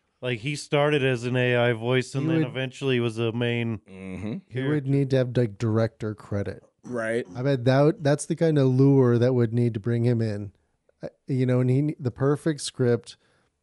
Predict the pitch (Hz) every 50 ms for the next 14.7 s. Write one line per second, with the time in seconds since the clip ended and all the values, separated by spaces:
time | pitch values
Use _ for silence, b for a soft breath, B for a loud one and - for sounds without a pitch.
0 | - - 131 113 113 123 123 127 135 - - - 131 120 120 117 117 113 110 -
1 | - 127 123 120 123 113 113 120 113 113 113 120 139 143 143 135 127 113 - 139
2 | 139 139 139 - - - - 131 127 127 127 123 127 127 127 117 - 123 120 123
3 | 123 123 85 87 85 82 92 98 104 123 127 123 127 123 123 135 131 127 135 123
4 | 110 - - 139 120 117 127 123 123 113 120 120 120 120 113 - - 131 120 107
5 | 113 127 120 117 120 117 117 - - 131 117 110 127 120 113 - 127 123 117 -
6 | - 123 110 120 117 110 - - 127 117 117 110 101 101 117 110 113 117 110 104
7 | - 127 117 113 123 135 - - 123 117 117 117 113 120 123 127 123 107 - _
8 | - - 165 175 185 196 214 254 220 185 180 160 185 220 240 233 214 190 - -
9 | - - 185 220 233 - - 143 139 147 160 - 113 123 127 135 143 156 151 156
10 | 147 151 170 185 180 160 143 135 - 123 131 147 160 156 120 110 110 - - 175
11 | 143 127 - 165 156 - - 175 151 151 160 165 143 156 143 127 131 143 160 170
12 | 165 165 156 135 143 147 143 131 - - 156 139 123 113 113 110 107 - 156 147
13 | 180 - 190 208 220 208 185 180 165 127 131 - 170 151 165 196 214 214 208 -
14 | - 196 156 147 135 151 160 165 170 170 160 156 151 135